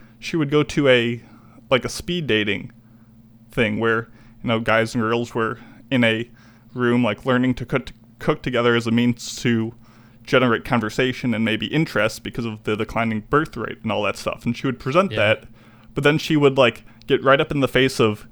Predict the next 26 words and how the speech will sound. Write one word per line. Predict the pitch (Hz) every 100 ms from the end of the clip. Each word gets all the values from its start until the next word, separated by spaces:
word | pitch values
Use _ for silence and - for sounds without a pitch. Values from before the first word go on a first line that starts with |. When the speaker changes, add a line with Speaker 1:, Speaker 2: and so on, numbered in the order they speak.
| - -
Speaker 1:
these | - 127 -
shy, | - - 127 143 143 143 -
poor | 156 147
Japanese | 143 143 139 147 147 143
businessmen | - 151 143 135 123 113 123
who | 135
are | 123
just | 120 135 -
trying | 160 160
to | 170
make | 160
friends. | - 170 165 123 131 - - -
And, | 127
like, | 120 104 - - -
"When's | - 165 180
the |
last | 170 156 -
time | 151
you | 190
had | 170 117
a |
girlfriend? | 110 113 - 95 - -
Six | - - 202 202 -
years? | 143 175 208 - - -
That's, | 196 208
like, | 156 123